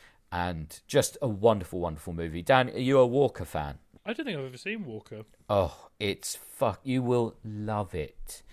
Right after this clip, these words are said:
Speaker 1: It is almost like it's made for your tastes and interests. You, you will absolutely love it. Incredible,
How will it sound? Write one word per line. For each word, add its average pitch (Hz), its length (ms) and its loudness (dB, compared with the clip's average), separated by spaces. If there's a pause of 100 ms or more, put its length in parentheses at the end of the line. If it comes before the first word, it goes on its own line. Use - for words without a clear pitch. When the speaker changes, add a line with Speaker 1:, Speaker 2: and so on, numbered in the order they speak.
(260)
Speaker 1:
It 101 240 0
is 101 400 -4
almost 113 420 -2
like 104 200 0
it's - 160 -10
made 98 360 -2
for - 140 -14
your 85 380 -2 (340)
tastes - 340 -4
and 85 140 -6
interests. - 800 -10
You, 92 120 -6
you 98 220 -6
will 90 240 -6
absolutely 82 760 -6
love 73 220 -10
it. - 160 -18 (100)
Incredible, 85 720 -2